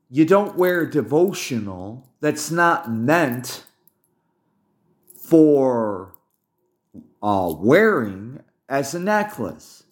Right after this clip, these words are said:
That's why we have things like the scapular, the crucifixes,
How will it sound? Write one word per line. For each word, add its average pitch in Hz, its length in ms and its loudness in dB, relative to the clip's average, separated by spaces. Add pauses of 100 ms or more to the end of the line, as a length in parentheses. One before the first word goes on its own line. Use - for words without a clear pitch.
(880)
That's 160 380 0
why 151 260 2
we 147 300 -2
have 151 320 -2
things 131 440 -10
like 120 260 -4
the 143 80 -8
scapular, 127 1160 0 (400)
the 147 120 2
crucifixes, 127 1400 -2